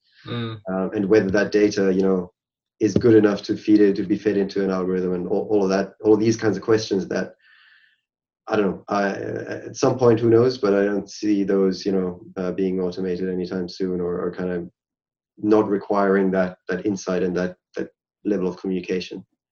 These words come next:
Speaker 1: Yeah, yeah, I totally agree. That's a really good point, actually, 'cause, I mean, I, I, I'd almost extrapolate that out into, uh, really what, what I do as a job in recruitment as well, because, you know, for a long, long time, recruiters have been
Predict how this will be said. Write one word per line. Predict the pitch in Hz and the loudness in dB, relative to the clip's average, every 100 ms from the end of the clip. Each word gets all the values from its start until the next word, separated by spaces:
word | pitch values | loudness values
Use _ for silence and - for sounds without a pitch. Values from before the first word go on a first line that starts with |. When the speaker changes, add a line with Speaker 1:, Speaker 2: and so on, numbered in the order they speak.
| - - | -18 -2
Speaker 1:
Yeah, | 120 120 - | 2 2 0
yeah, | 113 117 117 | -4 -2 -2
I | |
totally | - 113 101 | -4 -4 -4
agree. | 101 - 104 | -6 -2 0
That's | 95 - 123 | 0 -2 2
a | |
really | 113 101 | 2 0
good | 101 - | -4 -4
point, | 107 92 | -4 -4
actually, | 85 82 90 | -6 -8 -10
'cause, | 90 | -8
I | |
mean, | 104 104 | -6 -2
I, | 101 | -2
I, | 101 110 104 98 _ _ _ _ _ _ | -2 -2 -2 -4 _ _ _ _ _ _
I'd | 104 110 117 | -4 -2 -2
almost | 117 107 - | -2 -4 -8
extrapolate | - - - 104 95 | -8 -6 -4 -6 -4
that | 104 | -2
out | 101 98 - | 0 -2 -6
into, | 104 95 113 104 101 98 92 _ _ - | -12 -8 -4 -4 -2 -6 -10 _ _ -20
uh, | - _ _ | -20 _ _
really | 123 127 98 | -2 -2 -2
what, | 101 95 | -4 -6
what | 95 101 | -4 0
I | 127 | 2
do | - 82 | 0 -4
as | - | -8
a | |
job | 85 82 | -10 -10
in | 85 | -12
recruitment | 87 90 123 - 76 | -12 -4 -4 -4 -14
as | 92 | -6
well, | 117 - | -4 -4
because, | 87 95 92 98 | -6 -6 -6 -6
you | |
know, | 90 92 90 - - | -4 -4 -6 -12 -16
for | - 104 | -4 0
a | |
long, | 110 104 | 0 -2
long | 95 95 | -4 -4
time, | 107 98 98 | 0 0 -2
recruiters | 92 101 92 98 | -2 -2 -2 -8
have | 92 | -16
been | 95 92 | -14 -12